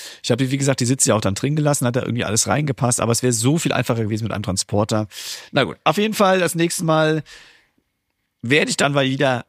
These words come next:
bei Herz mieten, weil die waren jetzt echt saucool, muss ich sagen.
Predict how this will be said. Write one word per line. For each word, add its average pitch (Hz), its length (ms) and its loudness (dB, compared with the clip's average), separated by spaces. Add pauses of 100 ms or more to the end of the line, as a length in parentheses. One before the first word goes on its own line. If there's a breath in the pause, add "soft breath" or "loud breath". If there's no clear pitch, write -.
bei 117 220 2
Herz 139 580 -2
mieten, 151 280 -2
weil 120 100 2
die 117 100 -2
waren 117 140 2
jetzt 104 100 -2
echt 107 180 -2
saucool, - 400 -6
muss - 160 -8
ich 80 120 -4
sagen. 50 260 -10